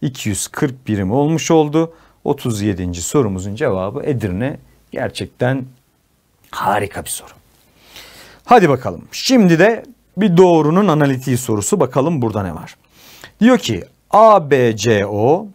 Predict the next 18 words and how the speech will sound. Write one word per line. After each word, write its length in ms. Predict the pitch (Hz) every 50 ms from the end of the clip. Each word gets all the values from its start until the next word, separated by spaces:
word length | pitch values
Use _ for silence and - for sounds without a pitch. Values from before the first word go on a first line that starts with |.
| _ _ - - _ - 147
ve 200 | 156 135 110 - -
A 380 | 170 190 196 190 175 147 127
D 220 | 123 117 101 95 98
E 300 | 104 - 185 185 160 139
F 380 | 127 - 190 208 220 226 226 _ _ _ _ _ _ _ -
birer 460 | 160 180 156 160 185 208 220 214 196 - _ _
karedir 560 | - - 190 190 139 123 107 95 98 92 92 82
diyor. 160 | 87 82 80 - _ _ _ _ _ _ _ _ _ _ - - - - - - -
Şarjımız 600 | - - 127 127 131 127 127 123 139 151 151 143 139
bitiyordu. 400 | 131 131 - 117 117 156 196 -
Hemen 260 | 139 127 131 131 135
taktık 380 | 127 - 123 123 127 - 123 -
şarja, 520 | - 127 117 113 107 110 147 180 - - - 113
kurtaralım 580 | - - 123 120 - 131 120 123 123 120 113 101
videoyu. 300 | 101 92 92 85 80 - - _ - - - - - - - - -
Evet, 220 | 208 - - -
bakalım 380 | - 262 - 269 254 - 151 127
şimdi. 340 | - 131 123 123 160 254